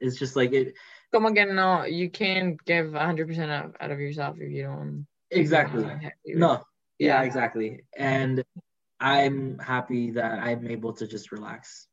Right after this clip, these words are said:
Speaker 1: and finally
Speaker 2: Yeah.
Speaker 1: realize.
Speaker 2: That's so, so good. So good. And I'm so happy for you though. Like, like, like, desde el corazoncito te digo que I'm so happy that you, that we finally, that we made it. You know,
Speaker 1: Yes.
Speaker 2: congratulations to everyone,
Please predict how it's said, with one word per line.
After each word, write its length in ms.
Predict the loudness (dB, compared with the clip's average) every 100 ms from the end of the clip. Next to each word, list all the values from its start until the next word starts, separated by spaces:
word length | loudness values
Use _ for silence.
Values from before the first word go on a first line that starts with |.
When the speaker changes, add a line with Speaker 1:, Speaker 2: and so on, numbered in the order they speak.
| _
Speaker 1:
and 180 | -12 -10
finally 520 | -8 -6 -6 -4 -6
Speaker 2:
Yeah. 240 | -8 -8 -12 -14 -10
Speaker 1:
realize. 400 | -6 -4 -4 -6 -8 _
Speaker 2:
That's 360 | 4 4 4 0
so, 60 | 2
so 140 | 2
good. 360 | 4 2 2 -2
So 400 | -16 -4 4 6
good. 340 | 6 4 2 -2 _ _
And 160 | -4 0
I'm 140 | 0 -2
so 340 | 0 4 6
happy 280 | 4 2 -2
for 140 | -2
you 260 | -2 0 -2
though. 340 | -2 -2 -4 -6
Like, 400 | -2 -2 -4 -8 -20 -20
like, 400 | -12 -4 -4 -4 _ -20 -20 _ -20 _ _ _
like, 200 | -6 -6 -4
desde 140 | -2 -2
el 120 | -4
corazoncito 840 | -6 -6 -6 -8 -10 -12 -12 -10
te 80 | -8 -8
digo 220 | -6 -8 -6
que 120 | -8
I'm 120 | -6
so 140 | -8 -6
happy 300 | -8 -8 -6
that 180 | -6
you, 220 | -6 -8 -12 -14 -2
that 160 | 2 4
we 140 | 4
finally, 420 | 4 2 4 4 4
that 160 | 6 6
we 100 | 6
made 220 | 6 8
it. 220 | 6 2 _ -20 -20 0
You 180 | 6 8
know, 120 | 6
Speaker 1:
Yes. 80 | 4
Speaker 2:
congratulations 1120 | 2 6 6 6 6 6 6 4 2 0 -2
to 160 | -2 2
everyone, 720 | 4 4 4 2 4 2